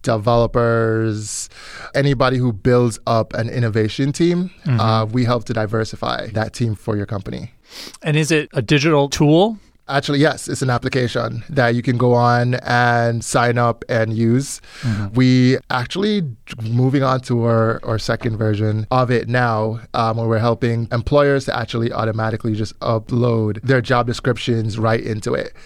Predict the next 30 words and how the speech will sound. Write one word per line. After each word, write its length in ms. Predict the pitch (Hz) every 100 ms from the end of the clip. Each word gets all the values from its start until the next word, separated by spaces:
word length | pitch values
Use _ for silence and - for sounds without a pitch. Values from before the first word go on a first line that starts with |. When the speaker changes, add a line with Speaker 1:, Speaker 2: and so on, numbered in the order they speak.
| -
Speaker 2:
Mm-hmm. 220 | 131 101
Speaker 1:
Um, 240 | 117 110 110
and 120 | 110
so 440 | - 113 110 110 110
they'll 340 | 117 117 117
actually 300 | - 113 113
get 160 | 110 113
notifications 720 | 113 113 113 117 110 117 107
whenever 340 | 110 110 110 110
candidates 480 | - 123 110 110 113
are 100 | 104
interested 520 | 98 104 - - - -
from 220 | - -
them. 220 | - - - - - - - -
Speaker 2:
Cool. 200 | 135 104
So 200 | 151 139
I 80 | 143
wanna 220 | 147 147
dig 200 | 131 143
into 220 | 147 143
the 100 | 120
history 540 | 107 147 - 139 120 123 -
a 120 | 123
little 260 | 107 117 107
bit 260 | 110 113 -
of 80 | 113
the 100 | 113
Tech 180 | 110 -
Connection, 400 | 113 104 120 107
'cause 280 | 117 104